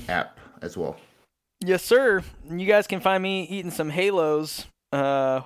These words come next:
Speaker 2: watching Star Trek Picard, and chilling on the P S N app. C K present pretty much everywhere. And, uh, Discord, of course, the best place to get a hold of us, like we said.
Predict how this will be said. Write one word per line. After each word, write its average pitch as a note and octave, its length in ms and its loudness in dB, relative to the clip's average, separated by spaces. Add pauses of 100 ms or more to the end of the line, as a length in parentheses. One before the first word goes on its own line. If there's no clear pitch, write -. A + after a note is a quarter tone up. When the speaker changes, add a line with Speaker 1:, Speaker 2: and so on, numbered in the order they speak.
(140)
Speaker 2:
watching D#3+ 400 0
Star D#3+ 240 0
Trek - 280 0
Picard, D#3+ 560 2 (400)
and D3+ 120 -4
chilling D#3 440 0 (120)
on D#3 120 -2
the D3 80 -8
P F3 100 -2
S D#3 140 -2
N E3 100 -4
app. C#3 220 -2 (420)
C F3+ 140 -10
K E3 140 2
present E3 500 0
pretty D#3+ 160 -2
much C#3 160 -2
everywhere. B2+ 480 0 (260)
And, A#2 300 -4
uh, A2+ 120 0
Discord, A#2+ 360 -4
of - 80 -8
course, A#2 200 -4
the A2 60 -12
best G#2+ 200 -4
place G#2+ 180 -6
to A2 80 -10
get G#2 100 -2
a G2+ 40 -6
hold G#2 180 -4
of G#2 60 -4
us, G2+ 180 -4
like F#2+ 160 -6
we G2 80 -12
said. G#2+ 400 -4